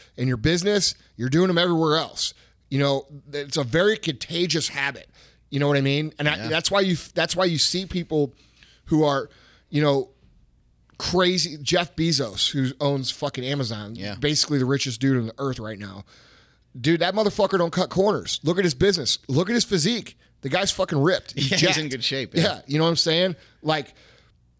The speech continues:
Speaker 1: he, he used to be like, when they were, when business was bad, he was like a skinny little nerd.
Speaker 2: Yeah.
Speaker 1: Now business is good and he's fucking jacked.
Speaker 2: He's
Speaker 1: You
Speaker 2: getting into doing stuff in space now.
Speaker 1: Yeah, he's
Speaker 2: I'm like,
Speaker 1: not,
Speaker 2: "What the fuck?"
Speaker 1: but he ain't cutting no fucking corners. I
Speaker 2: Yeah.
Speaker 1: guarantee you that.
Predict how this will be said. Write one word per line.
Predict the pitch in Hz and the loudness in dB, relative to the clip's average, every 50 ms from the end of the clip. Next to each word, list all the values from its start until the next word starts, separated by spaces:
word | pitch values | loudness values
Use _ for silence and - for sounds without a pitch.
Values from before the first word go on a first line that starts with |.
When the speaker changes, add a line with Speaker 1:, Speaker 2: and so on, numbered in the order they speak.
| _ _ _ | _ _ _
Speaker 1:
he, | 147 135 165 165 - | 0 0 0 2 2
he | 151 151 | 2 4
used | 160 180 196 - | 4 4 2 2
to | - 185 | 0 0
be | 165 175 170 | 2 2 2
like, | 160 160 147 - - | 2 0 -2 -2 -2
when | 147 147 | 0 2
they | 151 151 | 2 2
were, | 151 139 110 113 160 | 2 0 0 -2 -2
when | - 147 147 | 0 0 0
business | 131 107 156 175 165 180 147 147 | 2 2 2 2 2 -2 -4 -4
was | 156 131 | -4 -4
bad, | 110 104 135 139 160 185 202 202 | -2 -2 -2 0 0 0 0 0
he | 190 165 | 0 0
was | 147 | 0
like | 143 - | -2 -2
a | 123 | 0
skinny | - - - 175 170 175 | -2 0 0 2 2 2
little | 160 165 165 151 | 2 2 2 2
nerd. | 135 139 156 180 160 127 95 90 | 2 2 2 2 0 0 -4 -8
Speaker 2:
Yeah. | - 92 98 92 90 - _ | -10 -10 -10 -10 -12 -14 _
Speaker 1:
Now | - 131 143 165 175 | -4 -4 -2 -2 0
business | 156 156 180 160 170 160 | 2 2 2 2 2 -2
is | 151 156 127 | 0 -2 -2
good | 110 127 156 180 196 202 190 | 0 2 2 2 2 2 0
and | 147 143 | 0 0
he's | 143 127 | -2 -2
fucking | - - 156 160 147 - 131 120 | -2 -2 -2 -4 -2 -2 -4 -4
jacked. | 107 110 131 143 139 131 - - - - - - - - | -2 -2 -2 -2 -2 -4 -6 -10 -18 -20 -20 -20 -20 -18
Speaker 2:
He's | - - 117 135 | -12 -4 -2 -2
Speaker 1:
You | 147 | -2
Speaker 2:
getting | - 131 123 120 110 | -2 -4 -6 -4 -4
into | 113 117 123 120 - 113 | -4 -4 -4 -6 -8 -10
doing | 104 110 110 113 110 | -10 -8 -8 -8 -8
stuff | 107 - - 120 120 - | -8 -8 -8 -10 -8 -8
in | 117 107 | -8 -8
space | - - - - 110 139 151 - - | -8 -8 -6 -6 -6 -6 -6 -6 -8
now. | - 80 78 80 82 - | -10 -14 -16 -18 -6 -2
Speaker 1:
Yeah, | 147 180 196 151 90 | 0 0 0 -2 -6
he's | - - 101 123 175 | -10 -6 -2 -2 0
Speaker 2:
I'm | 180 | 2
like, | 208 190 | 2 0
Speaker 1:
not, | 117 | 0
Speaker 2:
"What | 147 - | -4 -6
the | - 160 147 | -8 -12 -12
fuck?" | - - 165 165 143 | -10 -12 -10 -2 0
Speaker 1:
but | 147 143 | 2 2
he | 185 214 | 4 2
ain't | 214 - | 0 0
cutting | - 294 - 202 | 0 -2 0 0
no | 190 160 | 0 -2
fucking | - - 170 165 - 139 117 | 0 -2 -2 -2 -2 -6 -6
corners. | - - 180 165 135 107 90 - - - | -2 0 0 0 0 -2 -4 -6 -6 -4
I | 135 | -2
Speaker 2:
Yeah. | 139 139 | 0 0
Speaker 1:
guarantee | 165 156 143 127 - 170 160 | 2 0 0 0 0 0 2
you | 135 | 2
that. | 123 139 135 101 - - | 2 2 0 -2 -6 -16